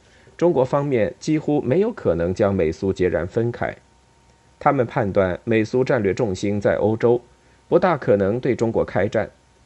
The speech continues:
但也不能不强调要做好美苏突然对中国实施核打击的充分准备。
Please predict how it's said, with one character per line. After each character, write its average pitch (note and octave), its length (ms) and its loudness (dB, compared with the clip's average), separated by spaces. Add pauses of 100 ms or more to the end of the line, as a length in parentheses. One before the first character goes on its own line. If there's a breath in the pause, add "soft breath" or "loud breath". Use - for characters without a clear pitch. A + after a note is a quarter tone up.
(480 soft breath)
但 G#3+ 180 0
也 D#3 100 2
不 F3+ 160 0
能 C#3 140 2
不 D3 140 -2
强 G#2 280 -2
调 A#2 320 0
要 G2 220 2
做 A2 180 2
好 F2+ 200 0
美 E2+ 200 0
苏 G2 240 -2
突 G3 220 -2
然 B2+ 160 0
对 G#2 140 0
中 A2+ 180 0
国 E2 140 0
实 F#2+ 180 -4
施 - 100 -4
核 G#2+ 280 -2
打 D2 180 -6
击 F#2 160 -6
的 - 100 -4
充 A#2+ 220 -6
分 A#2+ 220 -2
准 - 160 -2
备。 E2 240 -4